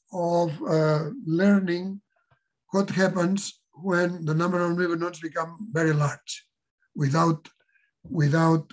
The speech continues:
uh, paying attention to the conversions or not, okay? One is just letting the number of neurons, neurons grow,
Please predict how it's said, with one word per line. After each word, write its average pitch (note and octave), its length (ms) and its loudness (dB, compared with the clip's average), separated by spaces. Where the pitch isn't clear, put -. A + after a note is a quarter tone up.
uh, E3 60 -2
paying E3+ 320 2
attention E3 460 -2
to E3 100 -8
the D#3 80 -2
conversions D3+ 580 -8
or C#3+ 160 -12
not, - 460 -20
okay? G3+ 280 -6
One G#3+ 400 6
is E3+ 160 4
just G3 260 2
letting F3 420 2
the F3 80 0
number E3+ 280 0
of F3 80 -2
neurons, E3+ 480 -2
neurons F#3 580 2
grow, A3 520 -2